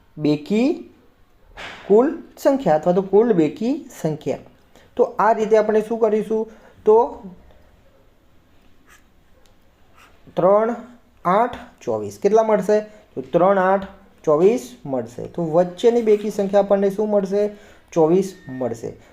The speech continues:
તો અહીં વચ્ચે, આ જે શબ્દ છે એ પકડવો પડશે મિત્રો. તો વચ્ચેની, તો આ વચ્ચેની યાદ રાખવું. પછી છે આ સરવાળો છે, પછી છે ક્રમ. કેવી આપેલ છે? તો ક્રમિક બેકી સંખ્યા.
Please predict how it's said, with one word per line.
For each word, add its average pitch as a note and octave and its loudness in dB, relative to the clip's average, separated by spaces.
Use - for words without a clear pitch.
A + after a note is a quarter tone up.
તો - -6
અહીં F#3 2
વચ્ચે, - -2
આ G3 2
જે A3 -2
શબ્દ G#3 2
છે G3+ 0
એ G3 2
પકડવો F3 2
પડશે E3 -2
મિત્રો. D#3+ -4
તો G3+ 0
વચ્ચેની, F3 0
તો F3+ 0
આ F#3+ 6
વચ્ચેની G3 0
યાદ F3+ 4
રાખવું. F3 2
પછી F3+ -2
છે G#3 2
આ G3 4
સરવાળો F3+ 4
છે, F3+ -2
પછી F3+ -2
છે A3+ -2
ક્રમ. G3 0
કેવી G#3+ 2
આપેલ G3 2
છે? F#3 0
તો F#3+ 2
ક્રમિક F#3+ 2
બેકી D#3+ 0
સંખ્યા. D3 -10